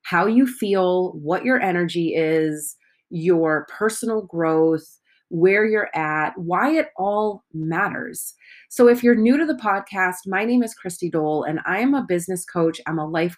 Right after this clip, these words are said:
coach, and I work with women inside of network marketing who are ready to level up in their life. They are ready to go to the next level in their life, and they feel stuck.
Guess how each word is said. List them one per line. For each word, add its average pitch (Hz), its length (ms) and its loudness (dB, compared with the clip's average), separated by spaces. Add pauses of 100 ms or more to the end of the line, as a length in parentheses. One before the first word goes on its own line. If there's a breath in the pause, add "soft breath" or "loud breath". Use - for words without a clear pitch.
coach, 160 380 0 (320 loud breath)
and 175 140 0
I 208 180 2
work 302 260 0
with 247 180 4
women 170 640 0
inside 214 440 0
of 190 120 -2
network 160 380 -4
marketing 151 640 -4 (640)
who 214 360 2
are 180 360 4 (220 loud breath)
ready 220 720 2 (120)
to 196 140 -2
level 180 480 -2
up 160 200 -2
in 160 80 -4
their 147 200 -2
life. 123 380 -4
They 180 160 2
are 196 160 0
ready 180 560 0
to 208 100 -6
go 175 280 0
to 180 160 -4
the 160 100 0
next 160 540 -4
level 165 480 -2
in 170 180 -2
their 151 220 -2
life, 165 440 -2 (520 loud breath)
and 175 460 4
they 165 120 2
feel 151 260 -2
stuck. - 480 -2